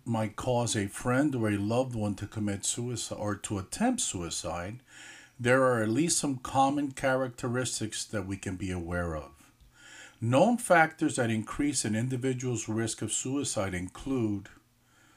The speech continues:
has attempted suicide in the past,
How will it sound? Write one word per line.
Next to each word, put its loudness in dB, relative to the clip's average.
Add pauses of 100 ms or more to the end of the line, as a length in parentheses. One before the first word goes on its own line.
(1200)
has 2
attempted 0
suicide 2
in -2
the -2
past, -6